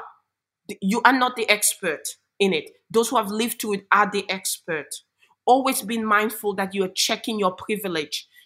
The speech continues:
checking where, why you're doing this. What is your motivation? Because we can all get lost along the way,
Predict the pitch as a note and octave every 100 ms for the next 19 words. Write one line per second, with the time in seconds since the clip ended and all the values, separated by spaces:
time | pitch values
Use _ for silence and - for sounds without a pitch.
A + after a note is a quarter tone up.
0 | - - A#3 A#3+ A#3+ A#3+ _ F#3+ G#3+ B3
1 | C4 G3 G3+ G#3+ B3+ C4+ A#3+ G#3 F3+ G#3+
2 | G#3+ F#3 C#3+ - - _ - G#3+ B3 B3
3 | A#3 A#3 G#3+ G#3 G#3+ G3 G3 F#3+ E3+ F#3
4 | G3 G3+ G#3 G3+ A3+ C4 B3+ A#3+ A3 F#3+
5 | - F3+ G3 G#3 F#3+ F#3 E3+ C#3+